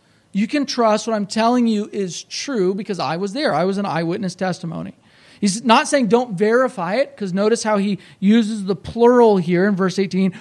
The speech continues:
"We," well, who are the we? Well, we know that there are, there are other people who are with, uh, Peter on the mountain who saw it. His own brother.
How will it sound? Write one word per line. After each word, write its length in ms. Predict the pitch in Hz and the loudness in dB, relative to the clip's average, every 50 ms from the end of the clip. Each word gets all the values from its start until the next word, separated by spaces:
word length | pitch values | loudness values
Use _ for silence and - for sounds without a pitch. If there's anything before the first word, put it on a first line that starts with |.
| - 151 - | -14 -10 -6
"We," 760 | 185 175 196 233 262 262 254 233 196 180 185 202 247 262 254 - - - _ _ | -2 2 4 6 6 6 6 6 6 4 4 2 2 0 -2 -6 -14 -20 _ _
well, 220 | 170 170 180 202 185 | -2 0 0 0 2
who 140 | 185 220 | 4 6
are 80 | 220 226 | 6 6
the 140 | 208 254 254 | 6 4 2
we? 400 | 226 220 240 311 330 262 196 170 | 0 0 0 2 2 2 2 0
Well, 240 | 165 165 170 196 240 | 0 -2 -2 -2 -2
we 100 | 269 240 | -4 -4
know 240 | 202 180 180 202 | -4 -4 -4 -4
that 120 | 214 214 180 | -4 -6 -6
there 140 | 196 202 196 | -4 -4 -4
are, 80 | 156 - - _ _ - | -4 -8 -12 _ _ -16
there 280 | - - 175 185 190 | -10 -6 -4 -2 -2
are 120 | 196 - - | 0 0 2
other 220 | 202 233 262 240 | 2 2 2 0
people 280 | - 247 247 226 269 254 | 0 -2 -2 -2 0 0
who 60 | 247 | 0
are 120 | 254 247 | 0 -2
with, 200 | 220 233 240 240 240 - - - - - - | -2 -2 -4 -4 -6 -10 -20 -20 -20 -16 -6
uh, 220 | - 240 208 208 208 | -2 0 2 2 0
Peter 280 | 208 - 214 226 226 | -2 -4 -6 -4 -2
on 80 | 226 240 | -2 -2
the 60 | 240 | -4
mountain 260 | 202 185 214 - 214 | -4 -6 -6 -4 -4
who 100 | 202 208 | -4 -4
saw 340 | 190 - - 208 208 220 190 | -4 -4 -4 -2 -2 -2 -2
it. 80 | - - _ - - - - | -4 -8 _ -20 -20 -14 -8
His 140 | - 185 175 | -4 0 2
own 180 | 202 226 240 214 | 4 6 4 4
brother. 560 | 156 208 220 233 226 170 156 160 185 214 - | 4 4 4 4 4 4 2 -2 -4 -4 -8